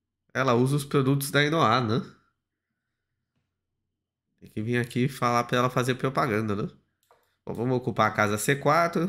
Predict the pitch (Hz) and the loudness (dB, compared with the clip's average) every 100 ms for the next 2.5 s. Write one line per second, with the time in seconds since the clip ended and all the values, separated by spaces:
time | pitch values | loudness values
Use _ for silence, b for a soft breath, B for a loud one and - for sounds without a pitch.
0 | - _ - - 101 95 110 98 95 104 | -6 _ -16 0 2 4 4 2 0 0
1 | 95 95 - 95 101 95 98 98 95 95 | -2 -6 -8 -6 -4 -2 -2 -2 -2 0
2 | 95 135 156 104 156 | 0 0 0 -2 -2